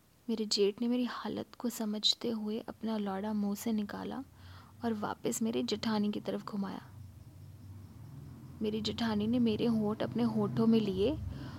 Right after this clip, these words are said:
और इससे पहले कि मैं कुछ समझ पाती, मेरे जेठ ने मेरी चूत में अपना लंड लगाकर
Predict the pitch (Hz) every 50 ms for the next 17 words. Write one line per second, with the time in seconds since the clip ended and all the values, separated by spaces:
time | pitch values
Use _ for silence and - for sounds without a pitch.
0 | - - - - - 214 214 214 - - 214 - - - 247 254 - - - 220
1 | 202 202 214 233 240 - 240 240 247 233 - 233 226 - - 240 220 214 214 214
2 | - - - 208 196 190 - - 269 262 254 240 233 214 208 202 208 - 208 202
3 | 202 202 202 - 240 233 240 240 247 240 - - - - 226 226 - - 233 233
4 | 226 226 - 233 226 220 208 202 202 202 208 214 233 226 220 214 208 190 190 196
5 | - - - 294 302